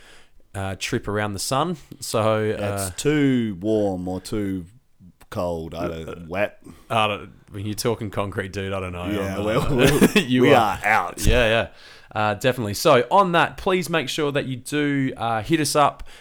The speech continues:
Speaker 1: at C F B Down Under at, uh, on Instagram and on Twitter. Make sure you, you know, hit Will up in a D M. He loves responding to the fans. Um, so get in touch there. Please tell all your friends about us. Leave us a five-star review.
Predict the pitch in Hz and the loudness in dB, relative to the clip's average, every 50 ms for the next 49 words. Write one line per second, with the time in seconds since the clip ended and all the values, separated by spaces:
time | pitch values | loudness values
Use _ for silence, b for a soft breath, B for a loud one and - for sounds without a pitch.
0 | B B B 120 123 120 - - - - 139 135 123 - 135 131 123 135 123 120 | B B B 0 0 0 0 -2 -2 2 2 2 2 2 0 0 2 2 2 2
1 | 120 120 120 117 113 113 - - 113 113 110 - - - _ _ - - 110 110 | 2 2 4 4 4 4 4 2 2 0 0 0 -6 -20 _ _ -8 -4 -2 0
2 | 107 104 - - 127 123 120 117 131 139 135 - - 131 104 120 117 113 113 - | 0 0 0 0 0 0 0 0 0 0 -2 -2 -4 -4 0 0 2 2 2 0
3 | - 117 120 117 - 107 110 110 - - - - 127 123 123 117 113 - B B | 0 0 0 0 -2 -4 -4 -4 -6 -8 -4 -2 0 0 2 0 0 -2 B B
4 | B B B B 131 131 127 - - 131 120 120 113 107 - _ _ - - - | B B B B -4 -4 -4 -2 -2 0 0 0 -2 -4 -8 _ _ -20 -10 -4
5 | 131 123 113 110 117 123 - 110 147 185 131 160 175 175 165 165 165 165 151 135 | -2 0 2 2 0 -2 -2 0 0 0 2 4 4 4 4 4 4 0 -2 0
6 | 139 147 147 143 120 110 107 110 117 123 120 120 120 113 113 113 110 - - - | 0 2 2 2 0 0 -2 -2 0 2 2 2 0 0 -4 -8 -8 -8 -6 -4
7 | 107 104 104 104 98 - 110 98 95 - - 104 101 104 101 101 101 - - b | -4 -4 -4 -6 -8 -8 -8 -8 -8 -8 -6 -4 -4 -2 -4 -4 -6 -8 -12 b
8 | b b b b b b b 104 101 101 101 98 - - 107 101 - 123 117 117 | b b b b b b b -8 -6 -6 -6 -6 -6 -6 -6 -4 -2 -2 -2 -2
9 | 107 - - 113 107 - - - 113 110 107 107 107 - - - - - 180 170 | -4 -4 -2 -4 -2 -2 -4 -4 0 0 0 0 0 -4 -8 -6 2 4 4 4
10 | 147 - - 170 156 160 156 139 135 - 151 151 143 139 127 147 143 143 135 143 | 4 4 4 4 4 4 2 0 0 0 0 0 0 2 4 4 4 4 4 2
11 | 160 160 143 139 - 135 - 139 131 127 123 - - 135 120 120 117 107 107 117 | 0 0 0 0 -4 -2 0 2 2 2 0 0 2 2 2 4 2 0 -2 0
12 | 117 120 113 | 0 0 -2